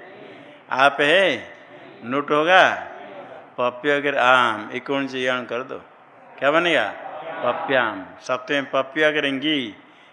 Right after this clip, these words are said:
क्या सूत्र लगेगा? हैं? कोई नहीं सूत्र लगेगा? हाँ, अकस्मण दीर्घ, इकोण से नहीं लगेगा। क्यों? लग जाएगा। <laughs> हैं? इकोण को बात करके अकस्मण दीर्घ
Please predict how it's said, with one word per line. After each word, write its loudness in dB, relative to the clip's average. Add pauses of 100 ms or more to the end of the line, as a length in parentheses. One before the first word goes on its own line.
क्या 2
सूत्र -4
लगेगा? 0 (1400)
हैं? -4 (200)
कोई -2
नहीं 0
सूत्र -6
लगेगा? 2 (1200)
हाँ, -4
अकस्मण -4
दीर्घ, -6
इकोण -4
से -6
नहीं 0
लगेगा। 0 (1000)
क्यों? -4 (1300)
लग -8
जाएगा। -10 (340)
<laughs> -18
हैं? -4 (440)
इकोण -2
को -4 (360)
बात 2
करके -4
अकस्मण -6
दीर्घ -16